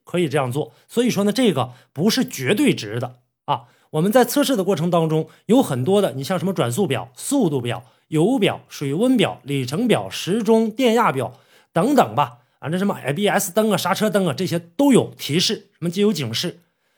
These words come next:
咱们呢，在打车的那一瞬间，它有一个车辆自检，我们要查这些灯，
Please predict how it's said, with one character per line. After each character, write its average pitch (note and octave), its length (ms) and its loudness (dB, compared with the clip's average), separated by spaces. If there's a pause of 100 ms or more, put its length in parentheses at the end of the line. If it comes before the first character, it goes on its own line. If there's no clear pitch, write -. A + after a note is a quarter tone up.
(240)
咱 A3 200 2
们 C#4+ 100 6
呢， A#3 100 6
在 A#3 220 4
打 B2 300 -4
车 C4 180 0
的 C4 80 2
那 A#3+ 100 4
一 G#3 120 4
瞬 A3 200 0
间， D3+ 200 0
它 G#3 160 -2
有 E3 100 2
一 B2+ 80 -4
个 E3+ 80 -4
车 - 160 -4
辆 G#3+ 140 0
自 A3 120 -2
检， B2 220 -10 (600)
我 C#3+ 140 -2
们 F3+ 80 4
要 A3+ 140 4
查 - 260 -4
这 A#3 140 -2
些 G3+ 100 0
灯， F#3 420 0